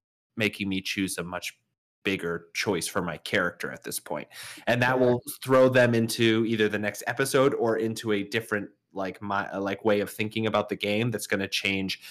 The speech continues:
Speaker 1: how they interact with future episodes as well. Um, so I think that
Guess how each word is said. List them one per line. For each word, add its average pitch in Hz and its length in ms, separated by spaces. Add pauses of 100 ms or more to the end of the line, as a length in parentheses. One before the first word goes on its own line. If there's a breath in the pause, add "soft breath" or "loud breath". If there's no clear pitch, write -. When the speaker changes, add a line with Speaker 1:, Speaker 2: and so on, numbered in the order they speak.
(120 loud breath)
Speaker 1:
how 117 160
they 107 160
interact 104 440
with 87 100
future - 340
episodes - 420
as 71 140
well. - 240 (380 loud breath)
Um, 90 400 (100)
so - 160
I 107 80
think 143 200
that 131 260